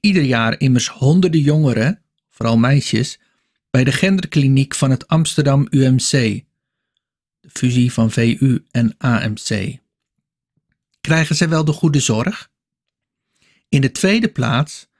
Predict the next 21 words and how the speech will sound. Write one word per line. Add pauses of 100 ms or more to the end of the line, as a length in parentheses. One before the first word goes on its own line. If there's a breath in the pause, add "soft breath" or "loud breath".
(200)
vond
in
het
Nederlandse
parlement
de
behandeling
plaats
van
de
transgenderwet. (640)
Deze
wet
werd
uiteindelijk
op
twee
juli
tweeduizend
vijfentwintig
ingetrokken.